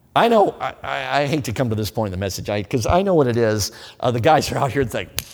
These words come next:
"Preacher, let my kids have it. Phew, that was great. Let my wife." Really, the tr-, truth problem is it's you. I'm talking about our men. 'Cause the truth is, any man in this room would do their job loving their wife. Most of the time, everything else is gonna fall into place.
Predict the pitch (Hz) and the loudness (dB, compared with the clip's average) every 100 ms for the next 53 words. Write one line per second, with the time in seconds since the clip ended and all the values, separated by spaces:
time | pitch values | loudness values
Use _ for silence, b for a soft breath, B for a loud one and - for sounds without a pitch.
0 | - 107 - 92 110 107 110 104 117 98 | -12 -10 -8 -8 -8 -6 -8 -6 -8 -6
1 | 104 101 98 - - - 104 - - - | -6 -6 0 4 4 4 -8 -8 -14 -6
2 | 160 117 120 123 127 127 120 120 120 123 | -2 -2 -4 -4 -4 -2 -4 0 -2 -4
3 | B B B 185 208 127 - - 185 170 | B B B -4 -2 -2 -6 -6 -6 -6
4 | - 214 - 127 107 101 110 92 95 87 | -6 -8 -4 -2 -2 -4 -8 -8 -8 -6
5 | 101 69 - - - _ - - - _ | -8 -8 -16 -20 -20 _ -20 -20 -20 _
6 | _ - - 101 117 107 98 87 92 87 | _ -20 -16 -8 -4 -2 -2 -4 -6 -10
7 | 76 - _ _ B B B B 156 135 | -14 -20 _ _ B B B B -4 -4
8 | - 320 269 143 76 - - B B 196 | 0 2 2 -2 -6 -12 -16 B B 0
9 | 220 202 180 147 143 160 135 117 139 113 | 2 2 0 -2 -4 -6 -4 -2 -2 -2
10 | 98 113 147 151 117 139 127 113 104 104 | -6 0 2 2 2 2 2 -2 -4 0
11 | 147 113 101 B B 123 214 - 120 143 | 2 2 0 B B 4 4 4 -2 -2
12 | 131 139 120 120 131 104 117 92 110 90 | -2 -2 -2 0 0 0 -6 -2 -2 -2
13 | 80 101 - - - | -6 -8 -8 -6 -6